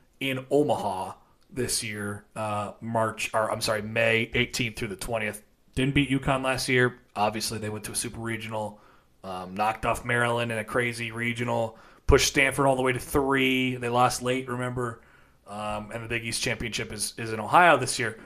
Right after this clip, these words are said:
But, you know, if you can hold steady and, you know, you look at some of the teams, Saint Thomas on opening weekend, uh, Jays won both last year. Villanova in Omaha the next weekend,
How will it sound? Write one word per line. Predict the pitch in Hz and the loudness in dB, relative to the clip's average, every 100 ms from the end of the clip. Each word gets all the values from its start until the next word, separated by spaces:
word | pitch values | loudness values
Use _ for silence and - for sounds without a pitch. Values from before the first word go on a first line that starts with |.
| - | -10
But, | - 127 - - - _ | -2 0 -2 -10 -20 _
you | 185 | -2
know, | 120 107 - _ - - _ - | -2 -4 -14 _ -20 -20 _ -2
if | 131 | 4
you | 185 | 6
can | 175 | 6
hold | 143 175 180 180 | 8 10 10 8
steady | - 180 175 151 147 151 - | 4 6 8 6 0 -4 -6
and, | 123 123 120 - | -4 -4 -8 -8
you | 131 | -4
know, | 113 | 0
you | 117 | 2
look | 131 131 | 2 0
at | - | 0
some | 131 | -2
of | 117 | -2
the | 113 | -4
teams, | 139 117 127 | -2 -2 0
Saint | 147 139 | 2 4
Thomas | 147 143 139 131 | 6 8 6 4
on | 143 135 | 2 4
opening | 135 135 127 | 2 0 2
weekend, | 135 131 139 127 127 120 - - _ | 2 2 0 2 0 -4 -14 -20 _
uh, | - 113 110 | -10 -4 -4
Jays | 110 127 127 127 | 0 2 4 2
won | 131 | 0
both | 123 127 123 | 4 4 4
last | 120 110 - 110 | 0 0 -2 -6
year. | 101 - - - - | -8 -10 -20 -20 -8
Villanova | 120 135 135 139 139 139 131 123 120 - _ - | 0 0 2 6 6 6 6 4 2 -4 _ -4
in | 127 | -4
Omaha | 123 131 123 131 117 | -2 -2 0 2 2
the | 120 | 2
next | 127 131 - | 2 0 0
weekend, | 131 123 123 123 120 120 | 0 0 0 0 0 -4